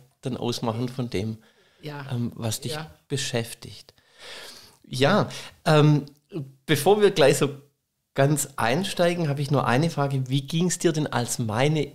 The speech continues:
Speaker 1: Interviewanfrage kam? Podcast für Kirche und Sport.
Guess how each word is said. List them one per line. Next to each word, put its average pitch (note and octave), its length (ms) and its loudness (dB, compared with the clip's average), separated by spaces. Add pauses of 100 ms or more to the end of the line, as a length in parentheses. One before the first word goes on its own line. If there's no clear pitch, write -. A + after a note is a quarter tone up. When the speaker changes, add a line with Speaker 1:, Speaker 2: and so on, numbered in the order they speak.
Speaker 1:
Interviewanfrage G#2+ 1300 -2
kam? F2+ 420 -6
Podcast C3 720 -4
für - 140 -8
Kirche C3+ 800 -2
und G#2+ 220 -4
Sport. - 420 -2